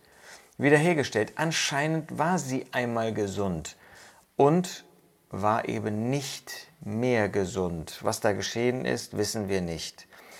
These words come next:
Gott hat den Menschen vollkommen geschaffen, aber der Mensch hat sich von ihm abgewendet.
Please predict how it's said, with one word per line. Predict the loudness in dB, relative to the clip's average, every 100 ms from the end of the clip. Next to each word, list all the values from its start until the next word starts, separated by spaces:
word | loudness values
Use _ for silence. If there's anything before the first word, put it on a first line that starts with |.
| -20 -20 -20 -16 6
Gott | 8 8
hat | 4
den | 4
Menschen | 2 2 0 -4
vollkommen | 2 4 6 4 2
geschaffen, | 0 -2 -2 -2 -2
aber | 2
der | 2
Mensch | 2 -2 -4
hat | -6
sich | -8
von | -6 -4
ihm | -4
abgewendet. | -6 -6 -4 -2 -2 -4 -8 -12